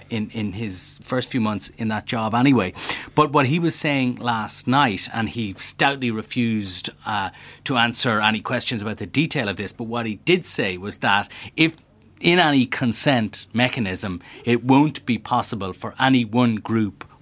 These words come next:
or party to, uh, to have a veto on, uh,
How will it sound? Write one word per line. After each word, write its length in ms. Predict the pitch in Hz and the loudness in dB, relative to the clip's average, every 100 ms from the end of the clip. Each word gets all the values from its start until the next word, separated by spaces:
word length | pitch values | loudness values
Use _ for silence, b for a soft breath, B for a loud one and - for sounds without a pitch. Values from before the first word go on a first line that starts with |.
| - | -2
or 140 | 95 | -2
party 800 | - 120 107 101 110 95 95 87 b b b - | 0 2 2 2 -2 -2 -2 -4 b b b -4
to, 640 | - 110 98 95 92 101 - | 0 0 0 -4 -6 -10 -8
uh, 380 | 90 90 87 - | -6 -4 -6 -8
to 140 | - 101 | -10 -4
have 200 | 104 95 | -2 -2
a 80 | 95 | -2
veto 540 | 107 92 104 92 90 b b b | -2 -2 -4 -6 -6 b b b
on, 480 | - 92 87 87 87 - | -4 -4 -4 -8 -14 -14
uh, 180 | 95 | -14